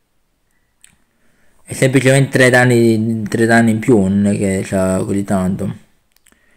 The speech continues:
Dragone arcano, griglia per te, metti nella tua mano un drago arcano, un dado arcano.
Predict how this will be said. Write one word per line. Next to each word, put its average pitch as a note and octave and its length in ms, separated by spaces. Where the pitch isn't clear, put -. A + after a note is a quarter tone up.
Dragone C#3+ 340
arcano, G#2+ 360
griglia D#3 200
per D3 100
te, A2+ 180
metti C3 220
nella C3 140
tua B2+ 160
mano D3+ 300
un C#3 180
drago C3 300
arcano, A2+ 560
un G#2+ 160
dado C3 220
arcano. B2 520